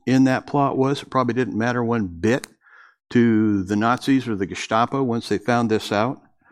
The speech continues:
Um, but what happened right when Hitler came to power, uh, Bonhoeffer did this, and this is, uh, again, part of this article.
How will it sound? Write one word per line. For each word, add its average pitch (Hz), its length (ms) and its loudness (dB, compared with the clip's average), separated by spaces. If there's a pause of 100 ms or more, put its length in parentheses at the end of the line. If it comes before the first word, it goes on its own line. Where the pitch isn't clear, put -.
(420)
Um, 98 680 0 (680)
but 117 140 4
what 127 220 2
happened 120 460 0
right 127 180 2
when 113 160 -2
Hitler 123 280 0
came 123 240 -2
to - 80 -6
power, 131 580 -2 (560)
uh, - 320 -8
Bonhoeffer 113 840 2
did 104 240 0
this, 117 380 0
and 95 160 -2
this 107 160 -2
is, - 320 -4
uh, 87 420 -4
again, 104 360 -2
part 110 200 -2
of 98 80 -2
this 92 200 -4
article. 107 520 -4